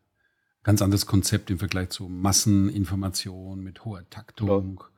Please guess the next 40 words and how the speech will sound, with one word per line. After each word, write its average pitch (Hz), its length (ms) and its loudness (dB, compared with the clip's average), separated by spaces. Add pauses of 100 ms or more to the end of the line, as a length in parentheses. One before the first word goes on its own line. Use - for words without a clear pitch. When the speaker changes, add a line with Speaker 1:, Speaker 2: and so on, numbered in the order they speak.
(320)
Speaker 1:
und 98 140 -12
tatsächlich 92 600 -16
auch 92 180 -18
Beeinflussung 98 480 -2
von 95 140 2
ganz 98 260 2
vielen 95 240 4
Personen 90 460 -2
gleichzeitig. 101 480 -8
Speaker 2:
Klar, 117 180 -8
Speaker 1:
Das 87 160 -20
ist - 160 -18
dann 131 60 -6
Speaker 2:
klar. 92 100 -4
Speaker 1:
schon 98 140 -12
noch 92 120 -14
mal 95 160 -12
eine 95 80 -14
andere 92 200 -12
Speaker 2:
Klar, 104 80 -4
Speaker 1:
Challenge, 98 160 -6
Speaker 2:
natürlich. 95 260 -8
Speaker 1:
ne? - 40 -6
Speaker 2:
Wenn 104 80 2
man 101 100 2
die 104 100 2
Richtung 113 300 0
denkt, 110 300 0
merkt 98 180 0
man 101 120 0
auch, 110 200 -2
Speaker 1:
Wahnsinn. 87 180 -16
Speaker 2:
also 92 280 -12 (1200)
die, - 160 -6
die - 140 -8
armen, 127 400 -2 (180)
die - 100 -6
armen, 107 260 0
äh, 98 180 -2
Medienleute, 110 960 2